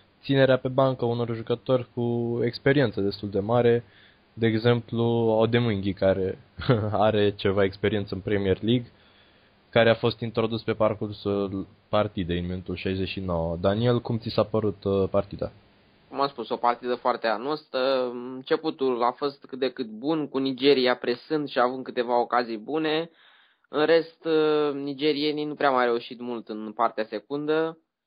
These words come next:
Speaker 2: iar Iranul era c-, uh, cât pe aici să marcheze. Dacă nu mă înșel, în repriza a doua a avut o ocazie destul de bună. Uh, meci anost, uh, iar Nigeria trebuie să arate o altă față în meciul cu Bosnia pentru a mai avea speranțe la locul secund,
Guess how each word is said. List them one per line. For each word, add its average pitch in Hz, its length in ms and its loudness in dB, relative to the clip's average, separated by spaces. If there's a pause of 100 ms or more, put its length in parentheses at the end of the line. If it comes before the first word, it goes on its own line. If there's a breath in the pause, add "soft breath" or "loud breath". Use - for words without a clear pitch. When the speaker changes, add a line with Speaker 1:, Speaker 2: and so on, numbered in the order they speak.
(180)
Speaker 2:
iar 135 340 2
Iranul 147 720 2
era 143 160 -2
c-, 147 120 -16
uh, 139 480 -6 (120)
cât 139 140 -12
pe 151 80 0
aici 147 300 -2
să 151 360 -4
marcheze. 123 760 -4 (400)
Dacă 107 220 -4
nu 113 100 -10
mă 110 140 -8
înșel, 110 260 -8
în 110 60 -4
repriza 120 320 -4
a 113 40 2
doua 120 120 2
a 120 40 2
avut 123 120 -6
o 123 40 -4
ocazie 120 280 -2
destul 120 340 -4
de 113 100 2
bună. 127 480 -4 (640)
Uh, 147 380 2 (640)
meci 147 500 -2
anost, 143 640 0
uh, 147 380 2
iar 139 140 4
Nigeria 147 880 2
trebuie 139 300 -6
să 151 120 -2
arate 143 220 2
o 135 80 2
altă 127 240 0
față 104 320 -6
în 104 220 -10
meciul 110 280 -10
cu - 120 -18
Bosnia 123 560 -2
pentru 113 840 -2
a 110 40 4
mai 117 160 2
avea 120 160 2
speranțe 113 480 -2
la 107 240 0
locul 110 260 -4
secund, 107 420 -4